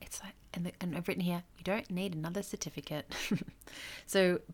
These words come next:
back in two thousand and thirteen, so nine years ago, I decided to start studying my Masters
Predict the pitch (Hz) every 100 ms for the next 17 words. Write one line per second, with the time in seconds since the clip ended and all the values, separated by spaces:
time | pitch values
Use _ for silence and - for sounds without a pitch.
0 | - - 190 202 262 254 240 - 208 196
1 | 180 170 175 170 165 160 160 165 147 151
2 | - 143 220 277 170 156 175 180 170 196
3 | 151 - - 85 - - - - - -
4 | - 160 - 180 190 180 - 151 151 -
5 | - - - - - - 180 196 220 226
6 | 220 - 170 160 160 151 156 170 - 240
7 | 254 269 -